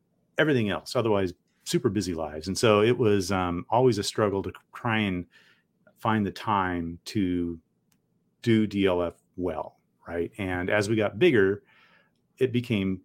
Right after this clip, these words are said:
more difficult. And so, um, so yeah, over the years that, that has become increasingly challenging, and it finally got to a point where, uh, you know, a couple of years ago, we started talking about, okay,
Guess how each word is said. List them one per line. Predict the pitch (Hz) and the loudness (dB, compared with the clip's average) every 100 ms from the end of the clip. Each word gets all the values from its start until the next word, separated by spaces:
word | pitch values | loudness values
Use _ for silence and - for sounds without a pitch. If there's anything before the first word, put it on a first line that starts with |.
| - | -6
more | 95 90 | -4 -2
difficult. | 170 - - - - - | -4 -6 -10 -10 -10 -8
And | 95 | -8
so, | - 110 101 95 90 - _ _ _ - | 0 4 4 4 0 -6 _ _ _ -10
um, | 95 85 85 85 82 82 82 _ _ - - | -6 -2 -2 -2 -2 -6 -8 _ _ -16 -10
so | - 110 | 0 2
yeah, | 98 85 | 2 2
over | 147 160 | 2 4
the | 120 | 4
years | 127 117 90 | 6 6 6
that, | 107 104 117 | 4 2 2
that | 104 101 90 | 0 2 0
has | 98 92 87 - _ | -2 -4 -8 -20 _
become | 110 - 98 92 95 | -6 -4 -2 -2 -4
increasingly | 95 - 117 101 101 90 90 87 - - | -8 -2 -2 0 -2 -4 -4 -6 -10 -12
challenging, | - 98 90 78 78 78 85 | -4 -2 -2 -4 -8 -10 -10
and | 90 87 | -8 -8
it | 87 _ | -8 _
finally | 110 101 92 | -2 -2 0
got | 90 85 | -2 -4
to | - 92 | -4 -6
a | |
point | - 95 85 - | -6 -8 -8 -8
where, | 90 82 80 82 _ _ _ _ _ - | -8 -6 -8 -10 _ _ _ _ _ -12
uh, | 87 80 76 | -10 -10 -10
you | 90 | -8
know, | 85 | -6
a | |
couple | 80 101 | -2 0
of | 90 | 2
years | 92 87 | 2 2
ago, | 87 85 | 0 2
we | 90 | 0
started | - 107 90 | 0 -2 0
talking | 104 90 90 | 2 0 0
about, | 87 87 | 0 0
okay, | 90 90 82 | 2 2 0